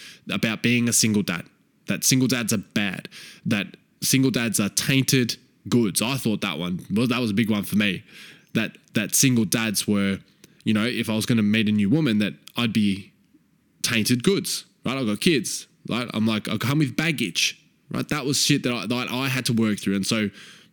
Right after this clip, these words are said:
I could not meet women. It was a struggle, right? Because I was, like, insecure. I was lacking confidence. I assumed that that's what their reaction was going to be to me when they found out.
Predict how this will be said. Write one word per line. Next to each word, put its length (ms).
I 180
could 220
not 240
meet 240
women. 360
It 120
was 120
a 60
struggle, 480
right? 260
Because 260
I 100
was, 180
like, 220
insecure. 680
I 100
was 320
lacking 440
confidence. 640
I 100
assumed 760
that 180
that's 300
what 260
their 140
reaction 460
was 120
going 220
to 60
be 200
to 160
me 120
when 160
they 100
found 340
out. 220